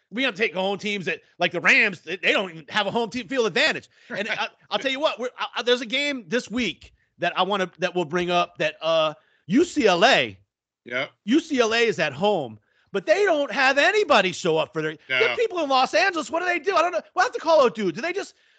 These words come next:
Speaker 1: do they just sit around s-, eating gummy bears and
Speaker 2: Yeah.
Speaker 1: <laughs> chilling out on the beach?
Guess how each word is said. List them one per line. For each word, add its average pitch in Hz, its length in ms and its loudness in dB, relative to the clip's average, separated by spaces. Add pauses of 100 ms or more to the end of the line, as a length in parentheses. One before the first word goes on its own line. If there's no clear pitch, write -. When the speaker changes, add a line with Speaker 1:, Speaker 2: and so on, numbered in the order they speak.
(120)
Speaker 1:
do 302 80 -2
they 370 80 2
just 339 280 -4 (220)
sit 302 180 -6
around 294 560 2 (180)
s-, - 160 -20 (120)
eating 285 280 -2
gummy 311 280 6
bears 311 560 4
and 196 180 -10
Speaker 2:
Yeah. 175 180 -2 (160)
Speaker 1:
<laughs> - 180 -20
chilling 311 320 0
out 302 360 -2 (340)
on 247 160 0
the 220 80 -2
beach? 294 540 -4